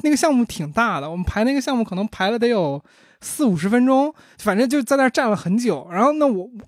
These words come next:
就后面的人全部拜拜，就是所有人不能再排队，那个项目就那天就关了。这个事情突然想起来，就是我们讲这个安全性这个问题。其实说实话，我感觉那个是我室友的一个，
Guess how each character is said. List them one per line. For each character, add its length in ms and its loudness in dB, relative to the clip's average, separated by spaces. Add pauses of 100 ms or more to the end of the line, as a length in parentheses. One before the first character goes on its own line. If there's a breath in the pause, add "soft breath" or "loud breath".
就 280 0
后 220 2
面 160 2
的 80 2
人 200 0
全 260 0
部 160 0
拜 200 0
拜， 320 -8
就 100 2
是 80 2
所 180 2
有 80 4
人 200 -2
不 120 -2
能 160 -4
再 140 0
排 180 -6
队， 240 -4 (240 loud breath)
那 80 0
个 60 4
项 200 0
目 80 2
就 140 2
那 100 2
天 200 0
就 80 0
关 360 2
了。 100 -4 (280)
这 100 -4
个 80 4
事 160 0
情 280 2
突 160 -4
然 140 2
想 240 -2
起 80 -2
来， 140 0
就 100 0
是 60 6
我 100 4
们 160 2
讲 320 -2
这 80 -2
个 80 -4
安 160 2
全 160 2
性 220 0
这 80 0
个 80 -2
问 160 0
题。 260 -8 (320 soft breath)
其 160 0
实 80 4
说 160 4
实 80 0
话， 140 6
我 80 4
感 160 0
觉 140 -2
那 120 2
个 140 4
是 220 -2
我 180 0
室 220 -2
友 200 -2
的 120 -6
一 160 -4
个， 240 2